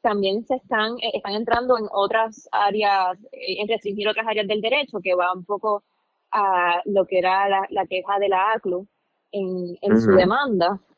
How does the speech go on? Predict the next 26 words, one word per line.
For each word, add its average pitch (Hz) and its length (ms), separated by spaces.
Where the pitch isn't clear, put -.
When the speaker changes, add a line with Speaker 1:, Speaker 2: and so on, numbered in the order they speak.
Speaker 1:
Eh, 180 760
Speaker 2:
Ah, 127 80
mira, 143 260
Speaker 1:
por 202 120
Speaker 2:
mira, 147 140
Speaker 1:
ejemplo. 120 160
Speaker 2:
yo 117 60
quiero 135 120
hacer 151 160
un, 165 200
Speaker 1:
Ujú. 214 300
Speaker 2:
un 135 100
detalle 143 420
sobre 127 220
la 107 420
demanda, 104 440
eh, 101 280
de 95 80
la 98 100
demanda 98 360
de 117 100
la 107 80
aclu. - 200
La 104 120
demanda 107 300
de 160 60